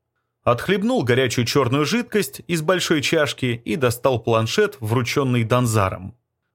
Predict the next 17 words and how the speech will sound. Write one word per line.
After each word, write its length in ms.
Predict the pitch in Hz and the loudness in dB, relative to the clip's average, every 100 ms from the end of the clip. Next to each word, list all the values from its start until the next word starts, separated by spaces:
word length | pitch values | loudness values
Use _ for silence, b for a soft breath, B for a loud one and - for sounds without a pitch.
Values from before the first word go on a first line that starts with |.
| _ | _
Подобные 500 | 107 113 180 143 127 | 0 2 0 2 2
выдают 400 | 110 131 156 127 | 2 2 0 0
в 40 | 113 | -2
библиотеках 760 | 120 135 135 208 185 104 - | 0 0 0 -2 0 -4 -4
в 120 | - 104 | -6 -2
закрытых 480 | 139 147 151 - - | -2 2 0 0 -4
секциях. 720 | - 123 - - - - _ _ _ - | 0 0 -2 -10 -10 -12 _ _ _ -4
Ни 180 | 107 151 | 0 0
сохранить, 720 | - 120 107 104 175 - - - | 0 -2 0 0 -2 -4 -14 -4
ни 120 | 117 | -2
скопировать, 760 | - 104 - 175 185 170 160 - _ _ - | -2 -6 -2 0 2 0 -2 -12 _ _ -4
ни 260 | 113 185 | 0 0
изменить 440 | 180 123 139 147 113 | 0 0 0 0 -2
информацию 640 | 104 - 127 175 - 151 | 0 2 2 0 0 0
на 100 | 123 | 2
нём 160 | 127 131 | 2 2
невозможно. 800 | 123 139 131 143 107 95 92 | 2 2 2 0 0 -2 -10